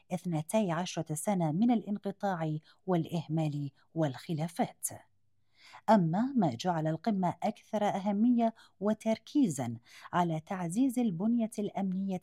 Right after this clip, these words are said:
الإقليمية التي تقودها واشنطن،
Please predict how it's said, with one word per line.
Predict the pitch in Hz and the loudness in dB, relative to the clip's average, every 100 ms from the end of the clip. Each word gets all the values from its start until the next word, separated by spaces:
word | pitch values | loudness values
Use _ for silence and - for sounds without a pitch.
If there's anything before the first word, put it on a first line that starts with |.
| 185 | -6
الإقليمية | 165 190 - 190 196 185 131 113 - - - - | -8 -8 -6 -2 0 0 0 -4 -10 -20 -14 -6
التي | 135 - 156 | -6 -6 -8
تقودها | - - 262 214 151 131 | -6 -2 0 0 -2 -6
واشنطن، | 120 202 - 247 233 262 294 | 0 0 2 0 2 2 2